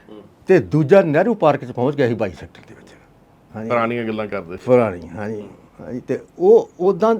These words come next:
Speaker 2: ਉੱਦਾਂ ਦੀ ਕੋਈ ਮੂਵਮੈਂਟ, ਹੈਂ, ਹੁਣ ਸਾਰੇ ਪੈਨਸ਼ਨਰ ਔਰ ਇੰਪਲਾਈ ਰਲ ਕੇ,
Speaker 1: ਹੂੰ।
Speaker 2: ਹੈਂ, ਸ਼ੁਰੂ ਕਰਨ,
Speaker 1: ਹੂੰ।
Speaker 2: ਹੈਂ, ਤੇ ਫਿਰ ਗੌਰਮੈਂਟ ਹਿੱਲੇ।
Speaker 1: ਸੋ ਤੁਸੀਂ ਕਲਸੀ ਸਾਹਿਬ ਨੂੰ ਸੁਣਿਆ, ਉਹਨਾਂ ਨੇ ਡਿਟੇਲ 'ਚ ਅਦਾਲਤੀ ਫੈਸਲਿਆਂ ਦੀ ਗੱਲ ਵੀ ਕੀਤੀ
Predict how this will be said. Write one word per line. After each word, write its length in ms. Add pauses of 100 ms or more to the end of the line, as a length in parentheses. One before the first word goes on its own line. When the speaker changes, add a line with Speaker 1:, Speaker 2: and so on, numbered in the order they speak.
Speaker 2:
ਉੱਦਾਂ 320
ਦੀ 80
ਕੋਈ 160
ਮੂਵਮੈਂਟ, 500 (720)
ਹੈਂ, 240
ਹੁਣ 160
ਸਾਰੇ 360
ਪੈਨਸ਼ਨਰ 560
ਔਰ 160
ਇੰਪਲਾਈ 400
ਰਲ 200
ਕੇ, 400
Speaker 1:
ਹੂੰ। 380
Speaker 2:
ਹੈਂ, 160
ਸ਼ੁਰੂ 280
ਕਰਨ, 400 (180)
Speaker 1:
ਹੂੰ। 80 (200)
Speaker 2:
ਹੈਂ, 180
ਤੇ 180
ਫਿਰ 300
ਗੌਰਮੈਂਟ 360
ਹਿੱਲੇ। 200 (120)
Speaker 1:
ਸੋ 380 (100)
ਤੁਸੀਂ 180
ਕਲਸੀ 320
ਸਾਹਿਬ 220
ਨੂੰ 120
ਸੁਣਿਆ, 320
ਉਹਨਾਂ 220
ਨੇ 300 (220)
ਡਿਟੇਲ 580
'ਚ 120 (640)
ਅਦਾਲਤੀ 480
ਫੈਸਲਿਆਂ 520
ਦੀ 120
ਗੱਲ 260
ਵੀ 120
ਕੀਤੀ 480